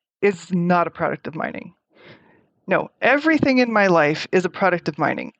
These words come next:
Even when we come down to, there's kind of the miner's credo, if it can't be grown, it must be mined. Have you guys heard that? Well, even the things that we grow are a product of mining to some extent. When you consider fertilizer, when you consider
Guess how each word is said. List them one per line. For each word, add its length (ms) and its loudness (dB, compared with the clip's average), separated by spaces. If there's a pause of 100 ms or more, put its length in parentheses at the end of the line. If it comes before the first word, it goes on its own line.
Even 460 0 (480)
when 160 0
we 80 0
come 180 2
down 220 2
to, 220 2
there's 480 0
kind 180 0
of 80 -4
the 80 2
miner's 480 -2
credo, 480 2
if 180 2
it 100 2 (300)
can't 240 -2
be 100 -10
grown, 400 0
it 120 -6
must 240 -4
be 80 -12
mined. 500 -2 (200)
Have 100 0
you 80 -4
guys 160 2
heard 220 -6
that? 260 2 (500)
Well, 320 2 (160)
even 240 0
the 60 2
things 260 -2
that 140 0
we 80 -4
grow 520 -2 (640)
are 300 2
a 80 -4
product 540 -2
of 100 -2
mining 380 2
to 100 -10
some 200 -2
extent. 360 -2
When 140 -4
you 80 -4
consider 680 0
fertilizer, 640 0
when 140 -6
you 80 -4
consider 560 0